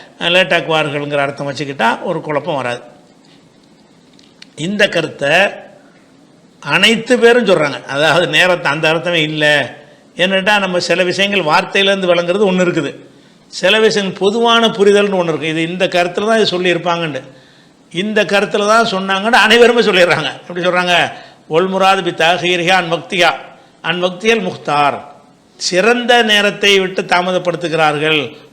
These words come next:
அப்படின்னு வர்றேன், அதான் உள்ளதுன்னு சொல்லிட்டு நவவி எடுத்துக்காட்டி எல்லா அறிஞர்களும் அந்த கருத்து தான் சொல்றாங்க. அது அந்த அர்த்த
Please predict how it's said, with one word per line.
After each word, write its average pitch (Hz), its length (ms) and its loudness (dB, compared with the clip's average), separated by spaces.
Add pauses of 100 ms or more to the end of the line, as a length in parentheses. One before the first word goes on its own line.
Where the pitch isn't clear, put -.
அப்படின்னு 165 360 -2
வர்றேன், 143 400 -2 (340)
அதான் 180 320 0
உள்ளதுன்னு 165 380 0
சொல்லிட்டு 165 340 -4
நவவி 170 420 0
எடுத்துக்காட்டி 156 840 -2 (280)
எல்லா 180 280 0
அறிஞர்களும் 185 460 0
அந்த 170 140 -2
கருத்து 160 280 -2
தான் 175 180 -2
சொல்றாங்க. 147 400 -4 (200)
அது 131 160 -12
அந்த 120 200 -8
அர்த்த 143 500 -6